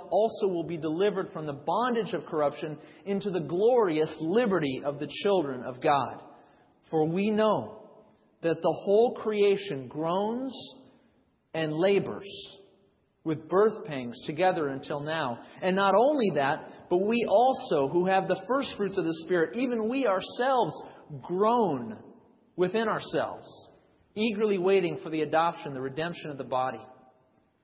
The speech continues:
For we were saved in this hope. But hope that is seen is not hope.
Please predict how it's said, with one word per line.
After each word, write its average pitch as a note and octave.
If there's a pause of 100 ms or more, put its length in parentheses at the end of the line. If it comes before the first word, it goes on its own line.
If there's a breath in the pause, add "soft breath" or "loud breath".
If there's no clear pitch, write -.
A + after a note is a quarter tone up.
(640)
For D3
we F3
were F3 (160)
saved G#3+
in B2
this A2+
hope. - (1080)
But D3
hope G3+
that F3
is D3+
seen G#3
is C#3+
not B2+
hope. -